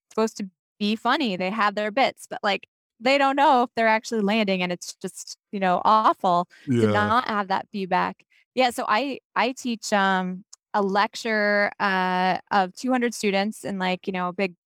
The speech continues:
Speaker 1: lecture hall,
Speaker 2: Yeah.
Speaker 1: and I'm sure that they think that I can't see them because it's, like, you know, a big lecture hall, but I can see all of their faces, and you always find that person who is, like, smiling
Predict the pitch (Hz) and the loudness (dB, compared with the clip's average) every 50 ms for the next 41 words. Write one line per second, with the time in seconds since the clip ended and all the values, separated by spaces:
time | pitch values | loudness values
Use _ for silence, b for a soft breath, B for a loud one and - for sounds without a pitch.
0 | _ - 185 185 - - 208 196 190 185 180 175 175 180 196 - _ _ _ _ | _ -4 -4 -4 -4 -6 -8 -6 -2 0 0 2 2 0 0 -2 _ _ _ _
1 | - - 214 214 214 208 208 202 202 202 208 - - _ _ _ 160 214 214 226 | -6 -2 0 2 2 2 2 2 0 -2 -4 -8 -14 _ _ _ -4 -2 0 0
2 | 233 233 220 - - - 240 226 226 240 254 277 285 277 277 - - 226 196 - | -2 -2 -6 -10 -8 -6 -4 -2 -2 0 0 0 -2 -4 -6 -8 -6 -6 -4 -2
3 | 208 208 208 202 202 202 202 - - _ _ - 196 202 185 - 196 190 190 190 | 0 0 0 0 0 0 -2 -4 -6 _ _ -8 -8 -6 -6 -6 -4 -2 0 0
4 | 185 180 - 196 190 - - - 190 185 202 214 214 202 - 208 180 180 175 _ | -2 -2 -4 -6 -6 -6 -6 -6 -2 0 0 0 0 0 -2 -2 -2 -2 -6 _
5 | _ - 180 180 175 - - 196 180 175 175 170 190 185 185 185 190 196 - - | _ -2 0 0 0 -2 -6 -10 -8 -8 -8 -6 -4 -4 -2 0 0 -2 -2 -6
6 | - 220 208 214 208 208 214 220 214 - - 196 208 226 - 254 - - 214 - | -12 -8 -4 -2 0 0 0 0 -2 -4 -2 -2 -2 -2 -4 -10 -10 -8 -10 -10
7 | - _ _ - 196 208 254 269 247 208 190 180 175 - - - 185 - 190 185 | -10 _ _ 2 4 6 6 4 4 0 -2 -6 -6 -6 -8 -8 -8 -8 -8 -6
8 | 190 196 196 202 - - _ b b b b b _ - 220 214 208 208 208 - | -6 -8 -10 -12 -16 -18 _ b b b b b _ -2 0 0 0 0 -2 -4
9 | _ _ _ _ 214 202 208 - 202 202 214 254 247 - - 226 220 220 226 226 | _ _ _ _ -8 -4 0 2 2 4 4 2 0 -2 -2 -2 0 0 0 0
10 | 214 208 - - _ _ 208 190 185 - 220 214 220 220 220 202 202 190 - 180 | 0 -2 -2 -2 _ _ -6 -6 -4 -2 -2 0 0 0 0 0 0 -2 -2 -4
11 | - - - - - _ - 190 180 185 185 190 196 208 214 | -6 -8 -10 -20 -20 _ -6 -2 0 0 2 2 2 0 -2